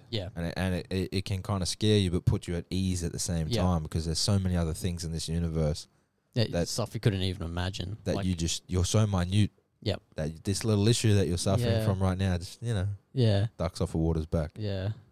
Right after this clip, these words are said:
Speaker 1: So, yeah. Oh, also, do you remember, you know those lockers in that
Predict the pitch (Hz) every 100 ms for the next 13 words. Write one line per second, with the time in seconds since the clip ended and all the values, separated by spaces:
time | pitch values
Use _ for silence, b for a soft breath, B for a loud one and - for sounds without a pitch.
0 | _ _ _ _ 101 98 - 104 101 95
1 | 110 - _ _ _ _ - B B B
2 | _ _ _ _ _ _ _ 127 113 120
3 | - 98 - _ _ _ _ _ - 131
4 | 165 196 202 - - _ _ _ _ _
5 | 160 180 170 123 113 110 127 143 - -
6 | 123 110